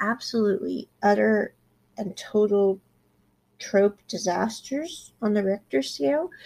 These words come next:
but by the end of three episodes of Tanhanchanlati, I mean, I would definitely rewatch the last three episodes of Tanhanchanlati.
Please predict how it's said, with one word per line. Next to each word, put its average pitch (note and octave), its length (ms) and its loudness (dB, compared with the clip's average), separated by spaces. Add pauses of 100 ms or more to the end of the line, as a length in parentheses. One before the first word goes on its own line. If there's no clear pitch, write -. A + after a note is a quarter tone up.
(200)
but C4+ 140 0
by C4 160 2
the B3+ 260 -2
end F4 140 2 (100)
of - 120 -6
three C#4 240 -4
episodes C#4+ 600 -4
of C4+ 140 -4
Tanhanchanlati, B3 1120 -4 (100)
I A#3 80 4
mean, B3 220 0
I - 100 0
would C4 220 -4
definitely A3 480 -2
rewatch F#3+ 400 -2
the F#3 80 -6
last F#3+ 260 -6
three G3+ 140 -4
episodes A3 380 -10
of G3 80 -16
Tanhanchanlati. - 720 -14